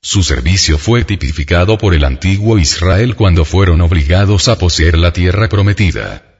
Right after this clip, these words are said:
El profeta Zacarías ha descrito bien el tiempo. Zacarías doce, ocho al once. Qué maravillosa experiencia será cuando comprendamos totalmente el amor de Dios y el precio pagado por nuestra redención.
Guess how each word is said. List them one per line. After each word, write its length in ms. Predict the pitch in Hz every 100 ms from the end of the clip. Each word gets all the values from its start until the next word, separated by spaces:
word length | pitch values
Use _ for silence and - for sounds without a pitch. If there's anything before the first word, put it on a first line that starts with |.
| _ _ -
El 160 | 98 87
profeta 420 | 92 90 85 127
Zacarías 640 | 92 78 98 131 135 -
ha 160 | 80 80
descrito 540 | 82 - 120 113 95
bien 220 | 80 87
el 140 | 92 87
tiempo. 760 | 95 - 58 57 - _ _ -
Zacarías 680 | - 90 78 80 85 90 82
doce, 440 | 87 - 85 90
ocho 360 | 110 135 - 98
al 80 | 85
once. 320 | 95 80 107
Qué 140 | 80
maravillosa 720 | 71 65 69 73 76 90 110 107
experiencia 720 | - - 67 87 90 95 90
será 320 | 78 76 92
cuando 300 | 85 82 76
comprendamos 760 | 90 82 76 62 90 104 101
totalmente 640 | - 73 87 95 95 95 104
el 100 | 85
amor 300 | 76 104 120
de 140 | 113
Dios 340 | 73 85 92 98
y 80 |
el 80 | 90
precio 460 | - 95 95 104 90
pagado 440 | 80 78 82 107
por 200 | 101 82
nuestra 360 | 80 71 73 73
redención. 880 | 104 110 95 - 92 64 53 53